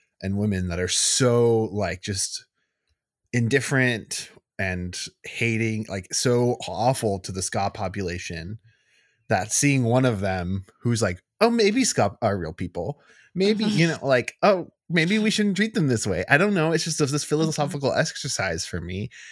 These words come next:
Speaker 1: And she's like, "Oh my
Speaker 2: Mm-hmm.
Speaker 1: gosh, this person gets it. Like, he needs to be a part of our team and he needs to be, like, he can be a, he can be a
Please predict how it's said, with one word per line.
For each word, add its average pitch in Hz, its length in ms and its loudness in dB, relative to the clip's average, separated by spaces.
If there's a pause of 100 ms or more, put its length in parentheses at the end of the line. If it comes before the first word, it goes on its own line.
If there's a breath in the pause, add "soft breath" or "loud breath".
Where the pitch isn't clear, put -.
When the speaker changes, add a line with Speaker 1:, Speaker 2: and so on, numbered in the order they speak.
(200 loud breath)
Speaker 1:
And 123 80 2
she's 123 160 0
like, 104 160 2
"Oh 147 80 6
my 151 100 6
Speaker 2:
Mm-hmm. 139 100 2
Speaker 1:
gosh, 135 180 0
this 127 120 0
person 127 320 0
gets 113 300 0
it. 87 220 -2
Like, 92 280 -2
he 120 200 -4
needs 117 240 0
to 98 80 -8
be 101 80 -2
a 98 60 -2
part 95 220 -4
of 95 80 -6
our 95 120 -6
team 208 460 2
and 117 100 -4
he 113 100 -2
needs 101 280 -6
to 98 80 -10
be, 95 300 -8
like, 87 180 -10 (340 loud breath)
he 151 120 4
can 117 160 -2
be 92 140 -4
a, 69 160 -4
he - 180 -12
can 113 140 -4
be 98 140 -4
a 85 180 -4